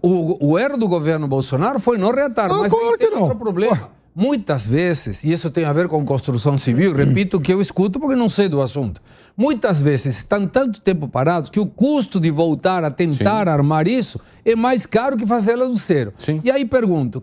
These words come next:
Speaker 1: quem pagou essa conta no dia de, atrás, quando colocou dinheiro jogado no lixo? Por que que esse, esse projeto pac está tentando sair de novo do papel com o mesmo,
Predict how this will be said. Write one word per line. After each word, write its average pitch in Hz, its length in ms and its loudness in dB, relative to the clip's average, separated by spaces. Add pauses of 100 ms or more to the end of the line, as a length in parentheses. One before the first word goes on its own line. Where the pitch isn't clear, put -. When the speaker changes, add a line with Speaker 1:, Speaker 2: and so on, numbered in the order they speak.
Speaker 1:
quem 294 220 0
pagou 160 440 0
essa 131 220 -2
conta 156 540 -2
no 175 200 2
dia 160 440 2
de, 135 140 0 (120)
atrás, 160 560 0 (260)
quando 180 240 2
colocou 190 380 0
dinheiro 196 420 0
jogado 202 840 0
no 220 160 0
lixo? 180 540 0 (360)
Por 254 160 0
que 262 180 0
que 214 120 -4
esse, 190 400 0
esse 170 300 -2
projeto 160 680 2
pac 165 340 -2
está 165 240 -2
tentando 160 760 0 (180)
sair 190 380 0
de 170 120 0
novo 175 420 2
do 151 100 2
papel 175 480 0
com 220 140 0
o 196 40 -2
mesmo, 180 540 0